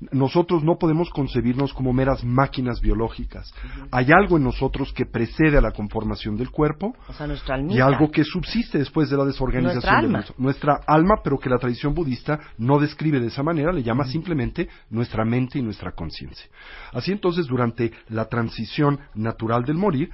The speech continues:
Speaker 1: la mente se separa del cuerpo, transita por una variedad de dif-, una variedad de distintas experiencias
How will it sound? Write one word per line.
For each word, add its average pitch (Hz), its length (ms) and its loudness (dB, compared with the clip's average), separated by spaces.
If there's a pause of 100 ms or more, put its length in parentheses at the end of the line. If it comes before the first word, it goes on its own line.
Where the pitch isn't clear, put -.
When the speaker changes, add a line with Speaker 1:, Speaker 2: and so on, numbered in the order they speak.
(200)
Speaker 1:
la 113 160 0
mente 147 340 2
se 113 100 -6
separa 107 380 -4
del 139 160 -4
cuerpo, 156 460 -2 (280)
transita 143 640 -2
por 131 100 -2
una 127 140 2
variedad 131 260 2
de 117 140 -4
dif-, 110 240 -10
una 135 260 2
variedad 120 340 2
de 123 120 0
distintas 147 500 -4
experiencias 151 880 -2